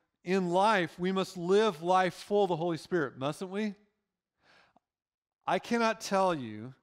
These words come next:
I mean, th-, this life is good, but it, it's full of disappointments. I was thinking, well, I think about this a lot. My Cowboys haven't won a Super Bowl since the nineties.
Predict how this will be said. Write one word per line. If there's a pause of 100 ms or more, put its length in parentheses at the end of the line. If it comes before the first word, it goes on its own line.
(600)
I
mean,
th-,
this
life
is
good, (580)
but
it,
it's
full
of
disappointments. (1300)
I
was
thinking,
well,
I
think
about
this
a
lot.
My
Cowboys
haven't
won
a
Super
Bowl
since
the
nineties.